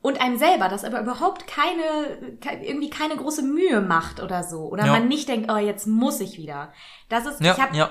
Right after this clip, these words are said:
Speaker 2: ja.
Speaker 1: ähm, mit meiner Mutter kurz über das Thema gesprochen.
Speaker 2: Ach,
Speaker 1: Und da
Speaker 2: Mensch.
Speaker 1: hab ich gesagt,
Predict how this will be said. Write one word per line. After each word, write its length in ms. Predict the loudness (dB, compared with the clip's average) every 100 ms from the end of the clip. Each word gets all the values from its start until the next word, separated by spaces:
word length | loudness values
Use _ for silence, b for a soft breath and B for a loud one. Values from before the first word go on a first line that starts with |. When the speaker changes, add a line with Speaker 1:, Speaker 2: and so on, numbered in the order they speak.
| 2
Speaker 2:
ja. 180 | 2 2
Speaker 1:
ähm, 220 | 0 -4
mit 140 | -4
meiner 220 | -2 0 0
Mutter 240 | -2 -4
kurz 220 | -4 -8
über 100 | -6
das 160 | -6 -6
Thema 240 | -6 -4
gesprochen. 500 | -6 -4 -4 -2 -4 -10 -18 _ _ -4
Speaker 2:
Ach, 100 | 2
Speaker 1:
Und 60 | 4
da 80 |
Speaker 2:
Mensch. 40 | 4
Speaker 1:
hab 60 | 2
ich 100 | -2
gesagt, 380 | 2 2 0